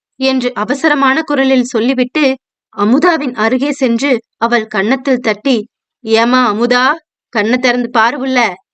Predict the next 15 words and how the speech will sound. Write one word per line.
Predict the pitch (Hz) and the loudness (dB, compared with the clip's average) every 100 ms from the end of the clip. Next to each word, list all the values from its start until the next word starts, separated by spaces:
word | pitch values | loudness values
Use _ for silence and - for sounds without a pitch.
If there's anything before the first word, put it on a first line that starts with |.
| _ 240 | _ -10
உனக்கு | 254 254 | -6 0
என்ன | 226 220 254 | 2 2 2
கண்ணு | 285 277 | 0 2
ஆச்சு?" | 285 262 262 254 254 269 _ _ | 2 0 -2 -2 -2 -2 _ _
என்று | 254 254 254 262 294 _ | 2 2 4 2 -2 _
சத்தமாக | - 262 220 285 285 285 320 | -6 -4 -2 -2 0 0 0
கத்தி | - 262 262 | 0 -2 -2
கேட்க, | 254 254 240 320 254 240 _ _ - | 0 0 0 -2 -2 -4 _ _ -2
அவன் | 220 254 240 | 0 0 -2
அவளது | 220 220 220 208 | 0 0 0 -2
பெயரை | 202 202 220 320 | 0 2 4 2
சொல்லி | 311 285 262 254 | 0 0 0 0
அழைத்ததாலோ | 233 226 247 269 233 226 247 | 0 0 2 0 2 0 0
என்னவோ | 269 240 240 214 262 | 0 0 0 0 0
தெரியவில்லை, | - 262 262 240 240 | 2 0 2 0 -2